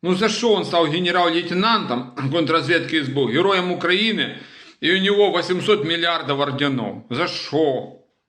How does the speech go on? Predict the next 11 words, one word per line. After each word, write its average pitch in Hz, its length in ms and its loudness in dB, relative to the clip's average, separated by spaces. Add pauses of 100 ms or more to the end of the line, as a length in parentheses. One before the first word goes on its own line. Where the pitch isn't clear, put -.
(380)
І 156 100 0
він 190 160 -4
знає, 170 280 0
хто 160 200 -2
кого 156 280 0
завербував, 160 720 0
бо 175 140 2
він 185 280 -4
бачив 196 340 -2
лічне 202 420 -2
діло. 170 560 -2